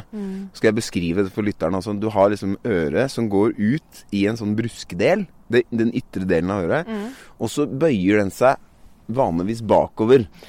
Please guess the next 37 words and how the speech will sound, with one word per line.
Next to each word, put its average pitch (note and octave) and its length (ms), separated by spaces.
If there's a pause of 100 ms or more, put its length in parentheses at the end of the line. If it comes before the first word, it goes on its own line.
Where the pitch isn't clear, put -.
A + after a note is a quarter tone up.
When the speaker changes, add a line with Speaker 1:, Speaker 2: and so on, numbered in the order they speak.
(240)
Speaker 2:
Men B2 140
det D#3 100
Speaker 1:
Ja. B2+ 140
Speaker 2:
gjør G#2 140
det - 80
ikke D#3+ 80
hos - 20
meg, E3 180
det - 80
står C#3 140
bare C#3+ 180
rett - 280
ut. - 300 (760)
Som D#3 260
er C#3+ 300
akustisk - 680
sett D#3+ 160 (420)
er B2+ 140
bra, C3 380
for D3+ 160
jeg C3+ 200
hører, A2 600
eh, G#2+ 640
hører, G#2+ 460
hører A2 240
godt, - 480
i B2 80
hvert G#2 140
fall A#2+ 200
lyder G#2+ 280
som G#2 100
kommer G#2 180
forfra. E3+ 460 (560)
Men, G#3 440 (200)
eh, C3 440
ulempene B2+ 540
er E3 260